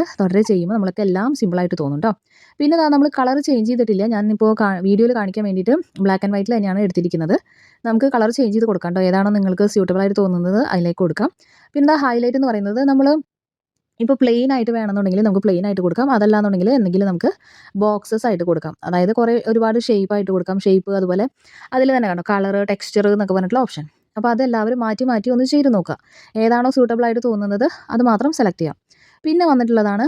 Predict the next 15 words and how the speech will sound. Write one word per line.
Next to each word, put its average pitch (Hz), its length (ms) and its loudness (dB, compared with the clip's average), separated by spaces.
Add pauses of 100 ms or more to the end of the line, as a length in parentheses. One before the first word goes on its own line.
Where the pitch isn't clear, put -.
(320)
ഏഹ്, 220 140 0
സ്ട്രോക്ക് 247 320 0
എന്നുള്ളൊരു 190 320 2
ഓപ്ഷൻ, 185 260 -8
നെക്സ്റ്റ് - 260 -6 (140)
ഓപ്ഷൻ 180 240 -6
വരുന്നത്. 165 220 -2 (480)
അതെന്താണെന്ന് 240 400 2
വെച്ചിട്ടുണ്ടെങ്കിൽ 190 420 -2
നമ്മളിപ്പോൾ 285 320 4 (120)
ഈ - 20 -2 (100)
black 226 260 -2 (100)
and 247 120 -2
white 214 240 -2
നമ്മൾ 233 120 0